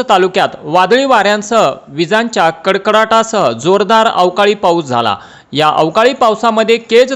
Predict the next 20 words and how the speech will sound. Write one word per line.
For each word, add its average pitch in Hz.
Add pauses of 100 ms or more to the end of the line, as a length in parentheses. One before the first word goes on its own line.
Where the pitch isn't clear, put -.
तालुक्यातील 208
मौजे 196
गदळेवाडी 180 (380)
पोस्ट 226
शिरूर 220
घाट 214
येथील 190
शेतकरी 190
महादेव 196
जालिंदर 196
गदळे 160 (340)
यांची 170
खिल्लार 220
गाय 185
अंगावर 190
वीज 220
कोसळल्याने 208
जागीच 175
मरण 180
पावली. 139